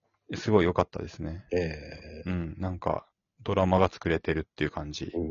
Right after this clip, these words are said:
Speaker 1: うんうん。
Speaker 2: し、辻褄も合わせられてるっていう感じ。
Speaker 1: うん。
Speaker 2: うん、ご都合主義になってないし、
Speaker 1: うん。
Speaker 2: で、まあ、エモーショナルにな、ちゃんとオチに持っていってるじゃないですか。
Speaker 1: はいはいはいはい。
Speaker 2: で、そう、違和感なく、普通に感動できるような
Speaker 1: う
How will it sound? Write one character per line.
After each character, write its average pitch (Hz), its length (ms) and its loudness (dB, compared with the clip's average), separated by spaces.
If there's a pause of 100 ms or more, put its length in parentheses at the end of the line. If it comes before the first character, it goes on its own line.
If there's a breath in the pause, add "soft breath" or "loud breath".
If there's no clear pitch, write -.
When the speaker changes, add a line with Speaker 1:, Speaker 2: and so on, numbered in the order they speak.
Speaker 1:
う 76 40 -6
ん 78 40 -8
う 78 40 -6
ん。 78 380 -12 (140)
Speaker 2:
し、 - 400 -4
辻 110 260 -2
褄 104 220 2
も 85 160 0
合 87 120 6
わ 82 80 0
せ 90 140 -2
ら 87 80 4
れ 85 100 2
て - 140 -4
る 78 60 -4
っ - 180 -12
て 78 100 -10
い - 40 -6
う - 40 -12
感 82 220 -10
じ。 82 340 -6 (400)
Speaker 1:
う - 80 -4
ん。 85 60 -2
Speaker 2:
う - 60 -2
ん、 - 20 -6
ご 101 140 0
都 101 120 0
合 98 160 6
主 104 160 -2
義 90 100 0
に 82 100 -2
な 73 80 -6
っ - 40 -10
て - 160 -10
な 73 160 -6
い 82 80 -10
し、 92 480 0
Speaker 1:
う 90 60 -8
ん。 - 20 0
Speaker 2:
で、 82 400 2
ま 98 160 2
あ、 85 80 -2
エ 95 80 2
モ 123 200 6
ー - 20 2
シ - 100 -4
ョ 95 40 2
ナ 82 120 2
ル 78 160 -2
に 90 180 0
な、 87 280 2 (680 loud breath)
ち - 60 -6
ゃ 104 60 2
ん 87 60 -2
と - 280 2 (240)
オ 104 100 4
チ 95 120 -2
に 85 80 2
持 85 120 2
っ - 40 -4
て - 160 -4
い 82 40 0
っ - 40 -4 (180)
て 87 120 4
る 87 120 4
じ 78 80 0
ゃ 73 40 -2
な 73 120 -4
い - 20 -4
で 69 120 -8
す - 100 -14
か。 - 220 -4
Speaker 1:
は 98 100 2
い 82 60 -2
は 90 140 -4
い 85 60 -8
は 82 140 -8
い - 120 -12
は - 100 -10
い。 - 40 -10
Speaker 2:
で、 107 80 -2
そ 110 100 -2
う、 101 40 4
違 110 60 6
和 120 120 10
感 110 240 8
な 107 120 6
く、 110 400 8
普 - 100 -12
通 90 80 0
に 87 80 -2
感 101 260 2
動 95 160 4
で 90 100 0
き 92 120 2
る 90 140 4
よ 85 200 4
う 71 40 -8
な - 280 -12
Speaker 1:
う 95 40 -8